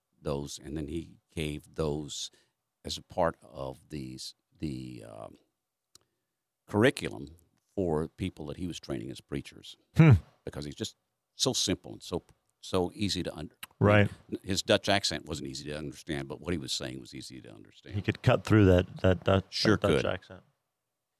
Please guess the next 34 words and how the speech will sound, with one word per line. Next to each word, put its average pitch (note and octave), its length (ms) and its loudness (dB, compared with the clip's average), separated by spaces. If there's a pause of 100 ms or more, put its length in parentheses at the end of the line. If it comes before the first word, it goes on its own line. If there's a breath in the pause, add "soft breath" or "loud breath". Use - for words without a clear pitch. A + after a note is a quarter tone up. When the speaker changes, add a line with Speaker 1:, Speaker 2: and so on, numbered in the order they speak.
(320)
Speaker 1:
Um, D#2 500 4 (140)
Speaker 2:
Well, C3+ 120 6
do A#2+ 100 4
you C#3 60 8
have C#3 100 8
anything C#3 320 8
else D3 180 8
for E3+ 220 8
us? F3+ 140 8
I C3 120 8
cut C3 240 6
you B2+ 80 8
off A#2 180 6
on A2 60 8
a G#2 60 8
little G#2 180 8
bit G#2 80 8
of G2 80 8
a G2 60 6
tangent, A#2+ 500 6
but G#2+ 120 6 (140)
it G2+ 40 6
was G2+ 120 8
an G2 140 8
enjoyable G#2 420 8
one. F#2+ 200 8
Thank A2 280 4
you. G2 100 6
Let's G2+ 200 4
meander G#2 420 8
back G2 260 6
to A2 120 6
the G2 100 8
main, G2 380 8